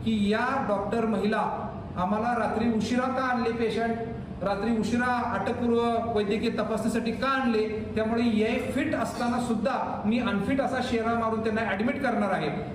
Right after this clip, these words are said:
तुम्ही चुकीच्या वेळेला आलेला आहे, तुम्ही माझ्या ड्युटीच्या वेळेतच येता आणि त्यामुळे पोलिसांनी तीन तक्रारी तिच्या वरिष्ठांकडे केलेल्या आहेत,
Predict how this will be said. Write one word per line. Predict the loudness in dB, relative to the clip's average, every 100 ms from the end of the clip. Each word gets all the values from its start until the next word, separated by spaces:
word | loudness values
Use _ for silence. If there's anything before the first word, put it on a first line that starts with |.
| -2
तुम्ही | 2 2
चुकीच्या | 2 0 0
वेळेला | 0 2 0
आलेला | 0 2 0
आहे, | 0
तुम्ही | -2 0 2
माझ्या | 2 2 0 0
ड्युटीच्या | 0 0 0 0
वेळेतच | 2 2 2 0
येता | 0 0 -2 -4 -6 -8 -4
आणि | -2 0
त्यामुळे | 0 0 0
पोलिसांनी | 0 0 0 0 0 0
तीन | 0 0 2
तक्रारी | 2 0 0 0
तिच्या | 0 -2
वरिष्ठांकडे | 0 0 0 0 0 0
केलेल्या | 0 0 2 0
आहेत, | 0 0 -2